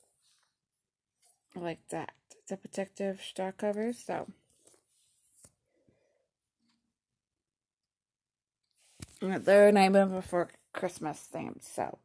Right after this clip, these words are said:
We have, this is the only Oogie Boogie we have, but I think she might use this one on that one. <clears throat> And then we have this Jack. It says Nightmare Before Coffee.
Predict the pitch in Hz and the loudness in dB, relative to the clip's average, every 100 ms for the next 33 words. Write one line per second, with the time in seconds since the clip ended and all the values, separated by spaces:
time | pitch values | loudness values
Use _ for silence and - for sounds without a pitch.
0 | _ _ - - _ _ - 180 180 180 | _ _ -20 -20 _ _ -10 -6 -4 -4
1 | 196 - 202 196 190 - 180 175 170 160 | -6 -8 -8 -6 -4 -6 -6 -6 -8 -8
2 | 160 175 175 160 180 208 - 175 170 - | -8 -8 -8 -8 -6 -8 -8 -6 -6 -6
3 | - _ _ 185 175 170 - 190 185 - | -20 _ _ -10 -8 -10 -10 -12 -12 -12
4 | 185 180 165 135 185 175 185 - 175 175 | -12 -10 -10 -12 -8 -6 -6 -10 -12 -10
5 | 170 185 165 - 175 170 190 - _ _ | -10 -10 -12 -10 -10 -8 -8 -12 _ _
6 | _ _ _ _ _ _ _ _ _ _ | _ _ _ _ _ _ _ _ _ _
7 | _ 196 185 165 - - _ _ - 214 | _ -10 -10 -12 -20 -20 _ _ -4 0
8 | 196 190 185 190 190 180 180 175 190 - | 2 0 0 -2 -4 -4 -4 -6 -10 -14
9 | - _ _ _ _ _ _ _ _ - | -20 _ _ _ _ _ _ _ _ -6
10 | 196 190 - 196 170 185 - - - 185 | -4 -4 -6 -4 -2 -4 -10 -18 -10 -6
11 | 180 180 180 175 185 190 180 175 170 226 | -6 -4 -4 -4 -4 -4 -6 -6 -6 -6
12 | _ _ _ - 180 170 190 208 269 | _ _ _ -6 -4 -2 2 4 4